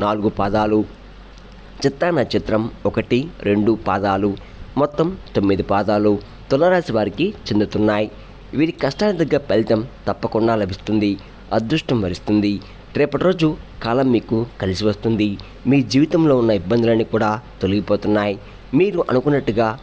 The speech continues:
మీ జీవితం ఉంటుంది. ఇప్పటి నుంచి రేపటి రోజు మంచి రోజు వస్తున్నాయి. విద్యార్థులకు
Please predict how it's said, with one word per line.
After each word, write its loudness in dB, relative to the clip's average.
మీ 4
జీవితం 0
ఉంటుంది. 2
ఇప్పటి 0
నుంచి 2
రేపటి 0
రోజు 2
మంచి 0
రోజు 2
వస్తున్నాయి. 0
విద్యార్థులకు 2